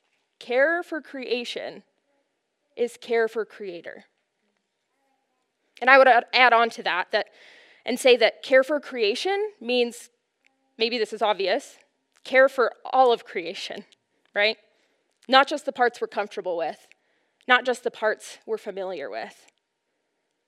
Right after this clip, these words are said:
You see, earlier in the Gospel of Matthew, when we read the well-known Sermon on the Mount, Jesus gives us a lot of challenging words, but he says this, "If you love only those who love you,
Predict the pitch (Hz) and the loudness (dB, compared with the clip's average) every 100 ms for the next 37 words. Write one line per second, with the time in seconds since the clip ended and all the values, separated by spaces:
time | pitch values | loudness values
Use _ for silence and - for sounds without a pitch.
0 | _ _ _ _ _ _ _ _ _ _ | _ _ _ _ _ _ _ _ _ _
1 | 233 240 247 247 247 240 233 220 208 - | -10 -6 0 2 4 2 0 0 -2 -2
2 | 220 202 214 185 233 208 214 208 208 220 | -4 -2 0 -2 -2 -8 -6 -8 -8 -8
3 | 208 208 214 220 226 214 - 254 247 233 | -6 -2 -2 0 -2 -4 -4 -2 0 0
4 | 214 202 196 202 - - - _ _ _ | -2 -4 -6 -8 -12 -20 -20 _ _ _
5 | _ _ _ _ _ _ 233 214 220 220 | _ _ _ _ _ _ -10 -8 -6 -6
6 | 202 202 202 196 196 - 196 190 196 185 | -6 -8 -4 -4 -4 -8 -10 -8 -10 -8
7 | 196 202 196 202 240 - 220 226 208 - | -6 -6 -6 -8 -10 -20 -8 -6 -4 -4
8 | 190 - 226 247 277 247 262 262 254 247 | -6 -6 -8 -6 4 6 6 4 2 2
9 | 233 226 226 233 202 214 196 202 | 2 2 -2 -4 -2 -2 -6 -10